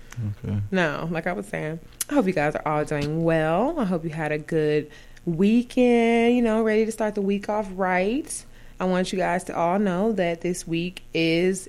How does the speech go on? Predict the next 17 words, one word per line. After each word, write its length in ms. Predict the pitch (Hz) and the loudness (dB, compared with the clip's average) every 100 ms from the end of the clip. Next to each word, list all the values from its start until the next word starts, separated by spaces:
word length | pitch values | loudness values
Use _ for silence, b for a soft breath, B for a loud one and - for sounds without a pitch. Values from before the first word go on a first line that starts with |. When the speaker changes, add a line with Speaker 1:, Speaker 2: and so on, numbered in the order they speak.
| - | -2
Speaker 2:
a 420 | 165 170 190 208 | 0 2 4 2
national 1000 | 196 175 170 147 151 175 - 220 226 269 | 2 0 0 0 0 0 0 2 2 -2
fucking 380 | 285 190 196 226 | 0 0 2 0
holiday. 560 | 185 160 175 170 226 B B B B B B - | 0 0 0 0 -2 B B B B B B -6
It 120 | 180 | -4
is 80 | 185 | -2
the 80 | 190 | 0
day 420 | 180 180 185 202 | 2 4 4 4
that 380 | 196 190 185 - | 4 4 2 2
I 480 | - 190 196 208 208 | 2 2 2 0 0
came 360 | - 214 220 226 | -2 0 2 2
into 680 | 233 - - 226 233 240 | 2 0 -2 0 2 2
my 260 | 202 170 160 | 2 0 0
family's 560 | - 190 208 202 196 190 | 0 2 2 2 0 0
lives, 640 | 170 175 170 175 180 175 | 0 0 0 0 -2 -2
and 280 | - 175 175 | -2 0 0
now, 640 | 180 185 180 175 175 | 0 0 0 0 -2